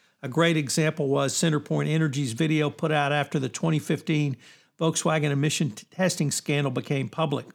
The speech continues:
The video featured the C E O of the company. He used the V W scandal to proactively address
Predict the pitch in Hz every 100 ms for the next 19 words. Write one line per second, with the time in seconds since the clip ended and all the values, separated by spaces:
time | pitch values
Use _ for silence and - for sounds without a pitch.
0 | _ _ _ _ _ _ - 131 160 151
1 | 147 - 170 175 135 120 - 160 143 147
2 | 156 160 156 - _ 135 139 - 165 165
3 | 131 107 147 143 151 - 127 151 160 151
4 | 143 135 - 160 151 135 143 - - 160
5 | 156 160 160 135 139 131 139 151 139 -